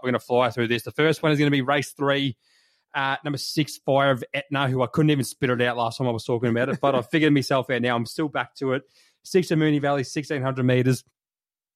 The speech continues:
Speaker 1: Was only beaten by Very Surreal in a benchmark seventy last time, and Very Surreal has come out and been com-, very competitive in, in some very similar races since. Luke Curry takes sixth with the ride again, and from barrier three, I think it's gonna get pretty much the exact same run, but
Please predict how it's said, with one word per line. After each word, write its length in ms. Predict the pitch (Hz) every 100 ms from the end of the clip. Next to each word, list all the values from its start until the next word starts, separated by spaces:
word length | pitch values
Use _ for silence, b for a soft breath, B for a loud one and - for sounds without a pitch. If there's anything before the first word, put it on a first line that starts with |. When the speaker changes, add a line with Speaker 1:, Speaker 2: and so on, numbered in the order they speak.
| -
Speaker 1:
Was 120 | 131
only 140 | 160
beaten 260 | 143 135 143
by 120 | 127
Very 220 | 123 127
Surreal 400 | 120 135 120 123
in 60 | 123
a 40 |
benchmark 420 | 117 123 - 120 -
seventy 280 | 131 120
last 360 | 110 110 113 -
time, 120 | 117
and 140 | 113 104
Very 260 | 120 135
Surreal 300 | - 131 117
has 120 | 117
come 200 | - 120
out 140 | 117 113
and 100 | 107
been 220 | 113 107 _
com-, 180 | 117 110 - _ 117
very 220 | 131 131
competitive 580 | 123 113 117 123 110 104
in, 140 | 107 - -
in 60 | 117
some 180 | 113 101
very 240 | 120 120
similar 340 | - 123 113
races 360 | 107 110 101 101
since. 380 | - 117 113 - B B B B B
Luke 180 | 156 151
Curry 240 | 143 143
takes 340 | 135 143 - -
sixth 220 | 135 147
with 160 | 135
the 100 | 135
ride 280 | 120 123 123
again, 340 | 120 127 123 123
and 100 | 107
from 140 | 117
barrier 420 | 123 127 131 120
three, 400 | - 120 120 117
I 80 | 110
think 160 | 123 113
it's 100 | -
gonna 140 | 120
get 140 | 120 - - 131 _ _ -
pretty 140 | 175
much 180 | 170 -
the 60 |
exact 260 | 127 135 120
same 280 | 135 123 113
run, 240 | 117 120
but 240 | 110 117